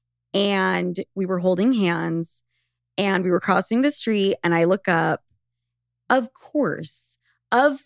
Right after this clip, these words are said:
fucking course. The one other guy that I am talking to is standing right there outside of a store.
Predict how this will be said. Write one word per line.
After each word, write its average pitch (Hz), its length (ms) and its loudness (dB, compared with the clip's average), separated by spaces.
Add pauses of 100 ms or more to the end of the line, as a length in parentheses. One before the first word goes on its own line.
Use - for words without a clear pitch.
fucking 302 500 0
course. - 680 -2 (260)
The 240 200 2
one 247 500 4 (140)
other 254 320 4
guy 202 640 4
that 208 160 2
I 208 100 2
am 220 140 2
talking 214 460 0
to 247 400 4
is 208 200 2
standing 170 800 -2
right 180 360 2
there 98 340 -2
outside 185 360 2
of 170 60 0
a 175 80 0
store. 127 520 -4